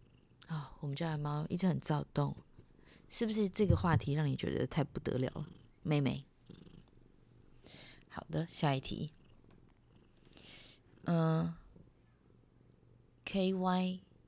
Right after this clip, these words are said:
H三二六说：“请问你知道佑洁漂亮到掉渣吗？谢谢你的提问。”哦，什么意思？然后再来是 Snow 高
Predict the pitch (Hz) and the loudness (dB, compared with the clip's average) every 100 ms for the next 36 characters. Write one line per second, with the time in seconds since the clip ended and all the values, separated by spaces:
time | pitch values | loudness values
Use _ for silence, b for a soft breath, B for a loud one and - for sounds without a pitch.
0 | _ - 170 151 - - - 175 170 165 | _ -4 -2 0 0 -2 -2 0 2 4
1 | 156 - 156 - 147 185 175 131 - 147 | 2 2 0 0 0 2 0 0 -2 0
2 | 156 147 143 175 156 135 - 156 147 139 | 0 0 -2 0 0 2 4 4 4 -2
3 | 143 - 143 - - 127 131 131 131 135 | -2 0 0 0 0 0 0 -4 -6 -4
4 | 156 139 - - - - 123 139 175 156 | -4 -4 -8 -8 -8 -8 -6 -4 -4 -4
5 | _ _ B B B B - - - - | _ _ B B B B -20 -16 -8 -8
6 | - - - - - - - 139 135 - | -8 -18 -20 -20 -20 -20 -10 -6 -2 -2
7 | - - b b b b - - _ - | -4 -8 b b b b -20 -20 _ -20
8 | _ - - - 156 147 151 156 147 143 | _ -20 -18 -8 -4 -2 0 0 0 -2
9 | - 156 151 147 B B B B B - | -4 -2 -4 -6 B B B B B -20
10 | - - - - - 165 185 170 143 - | -20 -20 -14 -4 -2 2 2 2 0 -8
11 | - - - - _ _ - _ _ _ | -20 -20 -20 -20 _ _ -20 _ _ _
12 | - 151 151 | -2 0 0